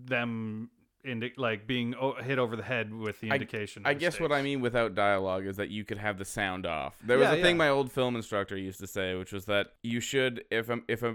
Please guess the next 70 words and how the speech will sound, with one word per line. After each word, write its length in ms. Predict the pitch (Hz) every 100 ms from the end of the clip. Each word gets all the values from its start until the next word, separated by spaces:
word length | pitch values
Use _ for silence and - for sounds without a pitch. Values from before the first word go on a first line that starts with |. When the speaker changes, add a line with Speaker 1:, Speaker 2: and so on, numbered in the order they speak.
| -
Speaker 2:
if 140 | 110
a 60 | 107
scene 240 | - 151
is 140 | 143 123
well 160 | 120 117
shot, 340 | - 107 98
you 60 | 104
should 180 | 117
be 140 | 110 110
able 120 | 107
to 80 | 101
turn 260 | 110 117 117
the 60 |
sound 340 | 110 107 101 95
off 260 | 95 95
and 140 | 80 92
understand 640 | 104 104 - 104 98 98
through 160 | 104 101
the 80 |
visuals 420 | 95 98 92 92 95
what's 220 | 90 -
going 280 | 92 87 85
on. 140 | 65 -
And 160 | 104 104
that 160 | 107
is 120 | 139 117
a 20 |
Speaker 1:
Yeah. 60 | 98
Speaker 2:
great 300 | 107 113 110
example 420 | 101 101 95 139
Speaker 1:
I, 80 | 139
Speaker 2:
of 120 | 139
that. 200 | 92 92
Speaker 1:
yeah, 300 | 147 113 110 120
in 160 | 143 127
our 160 | 117
film 180 | - 127
school, 220 | 110 123 110
they 160 | 110
always 220 | 107 107
said 160 | - 104
the 80 | 107
same 200 | 117 107
thing, 280 | 120 113 107
and 100 | 101
they 60 |
said, 200 | 92 113 127
"Eight, 220 | 117 123
you 120 | 120
will, 160 | 110 117
you'll 200 | 120 117
understand 460 | 113 117 - 113 107
eighty 220 | 113 123
percent 420 | 117 117 123 113
of 120 | 113 104
the 100 | 107
movie 420 | 107 98 98 98
if 140 | 95
you 120 | 101 101
Speaker 2:
Yeah. 160 | 85
Speaker 1:
shut 200 | 69 110 101
off 220 | 101 -
the 120 | 101
sound 480 | - 95 90 92 98
and 220 | 117 101
you 80 | 95
just 240 | 98 -
watch 300 | 104 95 -
the 80 | 110
visuals." 500 | 98 92 95 90 -